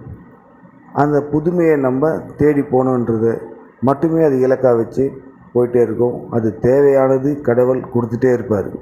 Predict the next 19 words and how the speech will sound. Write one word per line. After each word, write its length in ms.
இதுதான் 580
நம் 240
வாழ்க்கையிலும் 800
பல 400
கஷ்டங்கள் 540
வரலாம். 420
அதை 300
கண்டுக்காத 680
நம்ம 440
தள்ளி 340
விட்டுட்டு 400
போயிட்டே 340
இருக்கணும். 300
வரக்கூடிய 720
ஒரு 140
அற்புதங்களை 680
பார்க்கும்போது, 840
நம்மளுக்கு 320
இதெல்லாம் 680